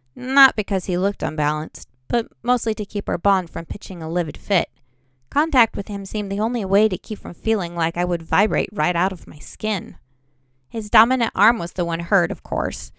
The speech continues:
I'd have to help him until it healed. He climbed up the left side.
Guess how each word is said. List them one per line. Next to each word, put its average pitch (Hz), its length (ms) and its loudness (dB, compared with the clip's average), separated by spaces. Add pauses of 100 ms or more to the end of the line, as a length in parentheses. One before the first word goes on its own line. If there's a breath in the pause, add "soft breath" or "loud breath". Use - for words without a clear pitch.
(320 soft breath)
I'd 180 120 -6
have 214 160 4
to 196 80 -2
help 226 180 4
him 170 160 -4
until 165 280 0
it - 180 0
healed. 185 500 0 (720)
He 220 120 -12
climbed 240 300 2
up 233 140 -2
the 196 100 -2
left 165 200 0
side. - 340 -8